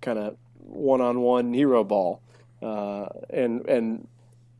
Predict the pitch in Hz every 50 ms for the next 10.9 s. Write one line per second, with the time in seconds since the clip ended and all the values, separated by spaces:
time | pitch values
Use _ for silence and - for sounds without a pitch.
0 | _ _ - - _ _ - 135 139 127 - - - 175 175 185 - 147 139 135
1 | 131 135 127 120 113 131 127 127 127 120 117 113 120 120 120 117 117 - - 120
2 | 107 - 107 104 - 185 202 180 - 143 127 120 127 110 123 117 107 120 135 139
3 | 135 - - 135 143 151 139 139 143 139 127 135 - 147 143 143 135 123 120 127
4 | 117 120 110 120 127 123 - 123 113 120 117 117 120 110 110 101 - 110 101 113
5 | 127 135 - 123 104 98 95 107 113 113 113 107 - - 123 120 - - 107 104
6 | 107 107 - 131 120 110 107 107 110 113 113 110 101 101 110 120 123 113 104 104
7 | 101 104 107 110 - - - - - - 117 107 - 107 101 110 120 123 110 98
8 | 95 - 95 90 85 82 85 101 - - - 113 104 104 - - - - - -
9 | - - - - - 113 110 104 98 95 - - - - 165 185 175 - 160 156
10 | 147 143 131 117 - - 139 165 196 233 - - - 160 151 - - -